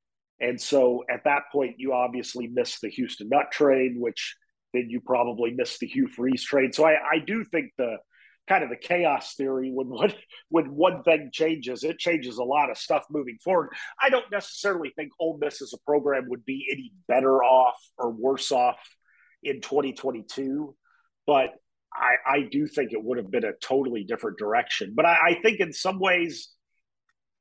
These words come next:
as, as painful as the Orgeron years were to watch sometimes from a football standpoint, 'cause I think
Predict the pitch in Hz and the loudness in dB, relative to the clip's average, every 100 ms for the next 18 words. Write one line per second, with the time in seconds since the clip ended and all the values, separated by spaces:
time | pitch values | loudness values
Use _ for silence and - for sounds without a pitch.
0 | _ _ _ - 190 185 - 196 185 - | _ _ _ -2 -2 0 0 0 -2 -2
1 | 202 240 196 202 202 175 160 170 185 175 | 0 0 -2 -2 -2 -2 -4 -2 0 0
2 | 160 170 156 147 156 160 151 143 156 143 | 2 4 4 2 -4 -4 -6 -2 -2 -2
3 | 117 135 143 - - 143 156 147 - 139 | -4 -4 -4 -6 -8 -4 -4 -4 -6 -8
4 | 123 - 156 156 151 - 156 147 - 151 | -8 -4 -4 -2 -4 -2 -4 -2 0 0
5 | 143 127 131 - 143 | -2 -6 -8 -4 -6